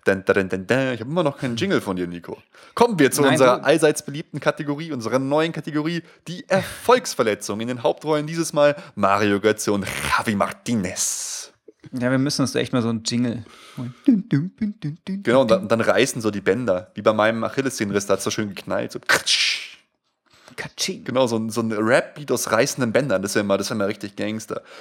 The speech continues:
Speaker 1: Kratsch, kratsch, uah, uah.
Speaker 2: <laughs> Na gut.
Speaker 1: Ja, kommen wir zu Mario Gö-, Götze. Diagnose Kapselriss im rechten Sprunggelenk. Ist ja für ihn schon bitter, weil er war ja eh schon die ganze Zeit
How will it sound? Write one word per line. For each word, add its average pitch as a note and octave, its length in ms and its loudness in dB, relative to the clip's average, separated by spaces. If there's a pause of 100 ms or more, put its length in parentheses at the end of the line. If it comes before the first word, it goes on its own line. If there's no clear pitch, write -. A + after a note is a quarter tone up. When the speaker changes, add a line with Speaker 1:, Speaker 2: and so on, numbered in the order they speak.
(100)
Speaker 1:
Kratsch, - 480 -2
kratsch, - 460 0
uah, F#3+ 560 0 (100)
uah. F3+ 580 -4 (680)
Speaker 2:
<laughs> D#3 140 2 (760)
Na E3 160 2
gut. A#2+ 200 -2 (640)
Speaker 1:
Ja, G3+ 200 8
kommen A3+ 200 2
wir A3+ 60 4
zu G#3+ 120 -4
Mario F#3+ 240 4
Gö-, E3 220 0
Götze. E3 720 4
Diagnose C3+ 520 0
Kapselriss C3 560 -6
im A2 100 -6
rechten G2+ 460 -4
Sprunggelenk. G2+ 800 -2
Ist - 120 -10
ja A#2 80 0
für - 120 -10
ihn A#2 180 -8
schon A#2 720 -6
bitter, C#3+ 300 4
weil A#2 160 4
er G#2+ 80 4
war A2 100 8
ja A2 180 4
eh C#3 140 -4
schon A#2+ 200 -4
die A2+ 80 -6
ganze A#2 280 -2
Zeit A#2 480 -2